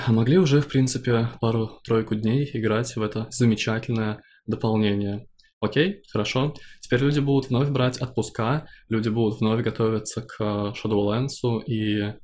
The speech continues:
возобновлять сбор информации. И я рассказал абсолютно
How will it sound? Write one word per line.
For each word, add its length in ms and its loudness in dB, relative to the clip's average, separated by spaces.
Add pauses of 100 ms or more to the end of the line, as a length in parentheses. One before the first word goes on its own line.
(640)
возобновлять 800 0
сбор 260 0
информации. 840 -2 (140)
И 60 2
я 180 4
рассказал 400 0
абсолютно 680 0